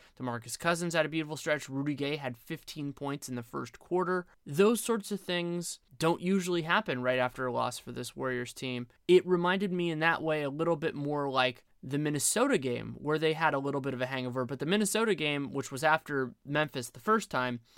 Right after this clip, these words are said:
was the tail end of a back-to-back, and they had that nasty travel. This was a bus ride with a day off. So very different in that sense, but a same flatness to starting the game. And they aren't gonna be able to survive that against the best of the best, but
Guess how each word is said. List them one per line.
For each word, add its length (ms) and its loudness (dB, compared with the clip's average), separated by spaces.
was 220 0
the 80 -10
tail 280 2
end 100 0
of 80 -4
a 40 -6
back-to-back, 560 2
and 80 -4
they 100 -4
had 180 -2
that 140 0
nasty 320 -6
travel. 400 2
This 180 0
was 120 0
a 60 -2
bus 300 4
ride 260 6
with 160 -4
a 40 -6
day 200 -4
off. 260 -8
So 320 -4
very 280 8
different 380 2
in 60 0
that 240 2
sense, 240 -2
but 240 2
a 100 2
same 300 4
flatness 880 4
to 120 -8
starting 440 0
the 80 -4
game. 340 -2
And 200 6
they 120 6
aren't 220 4
gonna 180 4
be 100 2
able 140 2
to 80 -2
survive 460 0
that 280 0
against 400 2
the 40 -4
best 300 0
of 60 -6
the 80 -6
best, 360 -4
but 400 6